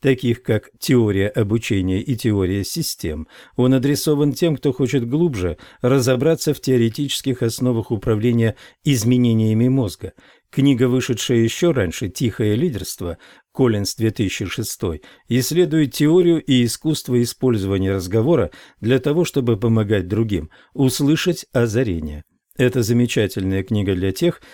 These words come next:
кто хочет научиться использовать озарение, чтобы стать лучше в роли лидера, менеджера, наставника, тренера, учителя или родителя. Если вы заинтересованы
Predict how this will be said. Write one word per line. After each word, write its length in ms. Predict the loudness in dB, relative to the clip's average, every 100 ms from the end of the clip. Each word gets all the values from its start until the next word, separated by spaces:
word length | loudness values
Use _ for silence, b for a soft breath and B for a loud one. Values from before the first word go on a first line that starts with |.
| B
кто 200 | -4 -2
хочет 400 | 0 0 0 -2
научиться 640 | 2 2 2 0 -2 0 0
использовать 600 | 0 -2 0 0 -2 -2
озарение, 500 | 0 0 2 0 -2
чтобы 300 | -4 -4 -4
стать 340 | -2 -2 -2
лучше 460 | -2 -2 -2 -4 -4 B B
в 100 | -2
роли 360 | 2 4 4 0
лидера, 560 | 0 0 0 2 2 0
менеджера, 680 | 2 2 2 0 0 0 0
наставника, 720 | -2 -4 -2 0 2 0 -2
тренера, 540 | -2 0 2 2 0 B B B
учителя 600 | 0 0 2 0 0 0 0
или 460 | 0 2 2 0 -4
родителя. 560 | -2 0 -2 -6 -14 -20 _ _ _ _ _
Если 460 | -2 2 2 2 0
вы 160 | 2 2
заинтересованы 880 | 2 2 0 0 0 -2 0 -4